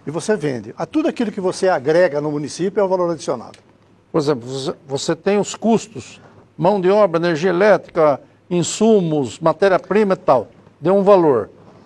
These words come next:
Speaker 2: Você vende por um valor maior, isso que se vende a mais é, é o chamado valor
Speaker 1: A
Speaker 2: adicionado.
Speaker 1: valor, o que você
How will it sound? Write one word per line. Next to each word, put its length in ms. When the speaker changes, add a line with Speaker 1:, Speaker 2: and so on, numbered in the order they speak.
Speaker 2:
Você 300
vende 300
por 120
um 80
valor 300
maior, 460
isso 360
que 100
se 160
vende 420
a 140
mais 400
é, 40
é 40
o 60
chamado 380
valor 240
Speaker 1:
A 20
Speaker 2:
adicionado. 380
Speaker 1:
valor, 160
o 20
que 100
você 300